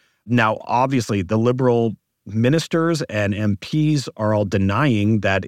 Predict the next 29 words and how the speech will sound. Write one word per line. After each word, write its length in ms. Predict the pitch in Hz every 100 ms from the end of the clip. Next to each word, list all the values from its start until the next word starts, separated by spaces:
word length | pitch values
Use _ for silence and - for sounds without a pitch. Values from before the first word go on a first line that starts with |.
| -
it 100 | 104
is 80 | 101
a 80 |
politically 500 | - 117 123 117 113
motivated 640 | 107 104 110 104 107 101 92
decision. 640 | 95 - 104 95 147 233 - _ _ -
Uh, 100 | 104
they 160 | 104
say 160 | 101 104
this 220 | 98 101
is 100 | 98
not 240 | 98 92 131
about 240 | 160 165
seats. 400 | - 127 139 -
This 240 | 101 90 98
was 240 | 98 90
specifically 760 | - - 90 - 113 156 151 151
about 260 | 143 139
home 280 | 123 135 135
heating 280 | 123 120 113
oil. 260 | 113 113
It 100 | 110
goes 200 | 92 92
beyond 440 | 95 92 95 131 135
just 200 | 135 151
Atlantic 380 | 123 120 117 104
Canada. 420 | 110 95 104 104
However, 480 | 98 98 92 95 92
n-, 220 | 95